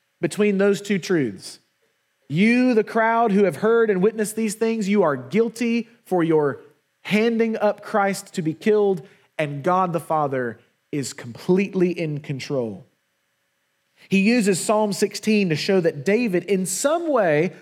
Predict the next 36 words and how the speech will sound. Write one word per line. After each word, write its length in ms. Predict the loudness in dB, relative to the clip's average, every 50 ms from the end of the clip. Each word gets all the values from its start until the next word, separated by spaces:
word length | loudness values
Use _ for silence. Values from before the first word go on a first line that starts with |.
| _ _ _
by 140 | 0 2
the 160 | 2 4 2 2
inspiration 640 | 0 -2 -6 -2 0 2 2 2 0 0 -2 -2
of 100 | -2 -2
the 60 | -4
Spirit, 480 | -6 -4 -2 0 2 4 2 2 0 -6 -16 _ _
spoke 460 | -12 -12 -4 0 2 2 2 0 -2 0
of 200 | 0 0 0 0
more 400 | -2 0 0 2 2 2 0 0
than 260 | 0 0 -2 0 -2
just 340 | 0 2 2 2 0 -2 -10
himself. 680 | -4 -2 -2 -2 -2 -4 -2 0 0 2 2 0 -4 -10 -18 _ _ -2
I 40 | 0
mean, 120 | 0 2
look 200 | 2 0 0 0
at 80 | -2 0
verse 220 | 0 0 0 0
thirty-one. 400 | 0 0 0 0 0 -2 -2 -2
This 160 | -4 -4 -4
is 140 | -4 -4 -4
an 120 | -4 -6 -6
insane 800 | -6 -6 -8 -10 -8 -4 -4 -4 -2 -4 -4 -6 -8 -8 -12 -16 _ _ _ _
verse. 600 | -4 -2 0 0 -2 -4 -8 -12 -12 -12 -14 -18 _ _ _ _ _ _ _ -4
I 40 |
mean, 160 | -2 -2 0 2
just 280 | 2 2 2 0 -6
crazy 680 | -12 -4 -2 2 2 2 2 0 -2 -2 -2 -2 -2 -4
verse. 520 | -2 -2 0 0 0 -2 -4 -10 -18 -20 _ _ _ _ _ _ _ _ -4
In 100 | -4 0
Psalm 260 | 0 2 2 0 0
sixteen, 800 | 0 -4 -4 -4 -4 -4 -2 0 0 0 0 0 -2 -4 -6 -12 _
David 380 | 0 0 2 2 2 0 2 0
is 120 | 0 2
writing 280 | 2 2 2 2 2 0
about 240 | 2 0 0 0 0
himself. 720 | -2 -2 -4 -6 -6 -4 0 0 2 2 0 -2 -8